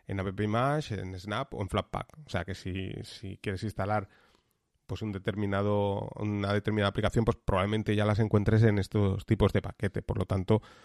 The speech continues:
pues no acaba compensando tanto. Y este es un poco el motivo, ¿no? Que os explicaba. Y sobre todo es esto, la sorpresa de, de estar funcionando. Eh, esto que os decía, ¿no? Que, "Ostras, eh,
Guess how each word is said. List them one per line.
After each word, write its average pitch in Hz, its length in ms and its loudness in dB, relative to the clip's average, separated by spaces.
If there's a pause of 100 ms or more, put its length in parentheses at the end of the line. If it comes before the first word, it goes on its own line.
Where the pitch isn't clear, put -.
(500)
pues 92 160 -2
no 95 100 6
acaba 95 240 4
compensando 98 500 -2
tanto. 110 300 2
Y 113 60 6
este 123 160 4
es 143 80 6
un 151 80 4
poco 139 160 4
el 156 60 6
motivo, 113 360 6
¿no? 110 100 -2
Que - 100 -6
os 92 60 -6
explicaba. 101 440 -2
Y 123 40 2
sobre 104 140 2
todo 170 160 2
es 151 80 0
esto, 110 300 -2
la 98 160 0
sorpresa 110 400 2
de, 113 240 4 (480)
de 107 100 8
estar 110 160 6
funcionando. 139 640 6 (580)
Eh, 104 180 0
esto 113 160 -2
que 110 40 2
os 104 80 0
decía, 113 320 0
¿no? 139 160 -2
Que, 101 220 0
"Ostras, - 400 -4
eh, 110 240 0